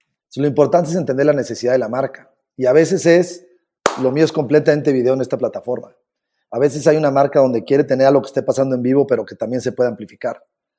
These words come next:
Eh, hay veces que puede, eh, querer tener participación de, de, pues, de personas o de influencers, como tú dices, y que puedan tener esta amplificación de, de,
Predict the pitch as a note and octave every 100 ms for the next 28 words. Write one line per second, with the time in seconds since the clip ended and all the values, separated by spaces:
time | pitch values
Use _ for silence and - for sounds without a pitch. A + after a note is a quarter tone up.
0 | _ _ _ _ _ - B2 B2 C3 C#3
1 | C#3+ D#3 - C3+ G2+ C3+ C#3 C#3+ C3 C3+
2 | - B2 B2 A#2 A2+ A2 A2+ - B2+ C3
3 | C#3 C#3 C#3+ - B2+ - - A#2+ A2+ -
4 | C#3 C#3 B2+ A#2+ - - A2+ G#2+ G#2 G2+
5 | - _ _ _ _ A#2 A2 - G#2 C#3+
6 | C#3+ C#3+ - A2+ B2 B2 A#2+ A2 - A2
7 | A2+ C3 B2+ C3+ A#2 - - C3 A#2+ A#2+
8 | A#2+ G#2 A2+ G#2+ - A2 A#2+ A#2+ A#2+ -
9 | _ A2 G2+ -